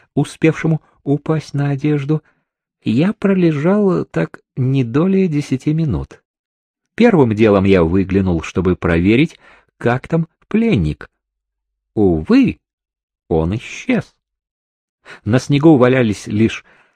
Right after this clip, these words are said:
обрывки сети, две цепочки следов, одни мужские, другие женские, вели в обход дома. Охваченный ужасом, я побежал туда же.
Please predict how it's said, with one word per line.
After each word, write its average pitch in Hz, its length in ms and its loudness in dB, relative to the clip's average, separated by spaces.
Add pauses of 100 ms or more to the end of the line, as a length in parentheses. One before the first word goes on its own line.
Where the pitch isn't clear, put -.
обрывки 104 640 0 (240)
сети, 160 680 -2 (840)
две 107 380 2
цепочки - 480 -4
следов, 101 640 -2
одни 120 280 -2
мужские, 117 760 0 (340)
другие 95 640 -2
женские, 131 720 -2 (300)
вели 117 480 2 (180)
в 98 160 -2
обход 160 380 -2 (180)
дома. 123 400 2 (1300)
Охваченный 165 720 0
ужасом, 190 460 0
я 147 200 4
побежал 147 840 0
туда 165 420 2
же. 78 240 -8